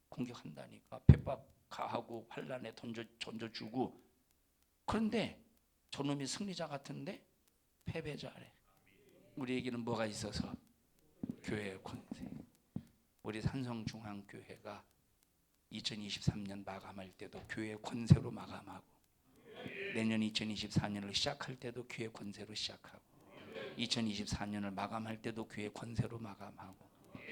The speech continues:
이십 년 후에도 교회의 권세로 승리하고. 제가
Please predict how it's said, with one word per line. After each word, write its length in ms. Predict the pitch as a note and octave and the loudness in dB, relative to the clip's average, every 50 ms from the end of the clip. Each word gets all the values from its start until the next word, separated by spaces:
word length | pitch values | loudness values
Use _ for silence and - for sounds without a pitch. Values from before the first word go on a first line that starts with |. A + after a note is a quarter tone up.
| - - - - - - | -8 -6 -8 -8 -10 -4
이십 320 | - A#2 B2 - - C3 | -2 2 4 4 4 4
년 220 | B2+ A#2+ B2 B2 A#2+ | 2 0 0 0 2
후에도 400 | A2+ A2+ A#2 A#2 A#2 A#2 A2+ - | 2 2 2 0 -2 -4 -6 -8
교회의 340 | - - A2+ G#2+ G#2+ G#2+ - | -4 -2 0 0 0 0 -2
권세로 460 | - - G#2+ G2+ F#2+ G2 G2+ G2+ G2 | -2 -2 -2 -2 -2 -4 -4 -4 -4
승리하고. 580 | - - - C3+ A#2+ G#2 G2 F2+ F2+ F#2+ F#2+ - - - _ _ - - - - - - - - - - - - - - - - - - - - _ - _ _ _ _ - - _ _ - _ _ - | -2 -2 -2 -2 -4 -6 -8 -8 -12 -14 -16 -18 -20 -20 _ _ -20 -20 -20 -20 -20 -20 -16 -12 -10 -8 -6 -6 -8 -8 -10 -14 -18 -20 -20 -20 _ -20 _ _ _ _ -20 -20 _ _ -20 _ _ -10
제가 480 | - - A#2+ A#2 A#2+ A#2+ A#2 A2+ - | 0 2 2 4 4 4 2 0 -6